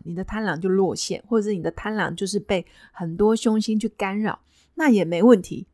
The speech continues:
我们就好好的安分守己，好好的工作，然后知命造运嘛，然后多帮助众生，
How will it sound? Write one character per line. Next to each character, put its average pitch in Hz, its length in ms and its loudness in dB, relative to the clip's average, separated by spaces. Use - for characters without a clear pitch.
我 175 100 -8
们 165 160 -6
就 208 160 2
好 180 300 -6
好 220 160 0
的 - 180 -4
安 196 260 -4
分 185 260 -2
守 151 260 -4
己， - 220 -4
好 180 200 -6
好 196 140 -2
的 185 100 -6
工 202 300 0
作， 202 300 2
然 165 180 -6
后 175 600 0
知 208 220 0
命 220 340 6
造 180 300 0
运 185 120 0
嘛， - 200 -8
然 160 140 -10
后 175 180 -6
多 180 160 -2
帮 185 220 -4
助 185 120 -2
众 170 220 -2
生， 170 340 -4